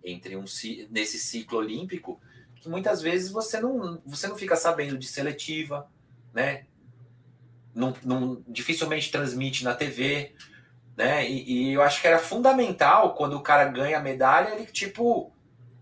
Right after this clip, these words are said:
a-, atrelar, sabe? Uma mídia àquela medalha que ele ganhou e trazer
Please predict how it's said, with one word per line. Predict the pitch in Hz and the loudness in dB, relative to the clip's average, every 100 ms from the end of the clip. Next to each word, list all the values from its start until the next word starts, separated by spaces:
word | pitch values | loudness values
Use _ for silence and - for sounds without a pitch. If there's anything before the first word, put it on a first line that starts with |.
| _ | _
a-, | - - - | -10 0 0
atrelar, | - 160 160 135 110 | 2 4 6 6 4
sabe? | - 139 127 117 104 | 4 4 4 2 -8
Uma | 113 117 | -6 -4
mídia | 117 123 160 180 240 - | -4 -6 -6 0 0 0
àquela | - 139 - 139 147 | 0 0 4 4 4
medalha | 165 151 139 147 | 2 4 4 2
que | 160 | -4
ele | 156 | -4
ganhou | 165 175 156 156 | 0 0 4 4
e | 180 | 2
trazer | - 214 220 - 170 190 | 2 4 4 4 2 4